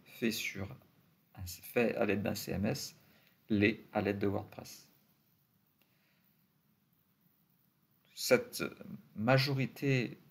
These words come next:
très large, euh, justifie le fait que nous allons utiliser ce logiciel. À partir de maintenant, il faut aussi faire une distinction entre wordpress point com et wordpress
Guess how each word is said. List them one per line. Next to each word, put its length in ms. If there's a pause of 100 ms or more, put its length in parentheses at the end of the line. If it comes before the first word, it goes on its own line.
(1040)
très 220
large, 340 (560)
euh, 80
justifie 760 (680)
le 60
fait 260
que 80
nous 280
allons 360
utiliser 420
ce 160
logiciel. 440 (1500)
À 80
partir 540 (800)
de 100
maintenant, 560 (420)
il 120
faut 160
aussi 320
faire 220
une 140
distinction 840
entre 400 (1040)
wordpress 460
point 200
com 320 (380)
et 100
wordpress 500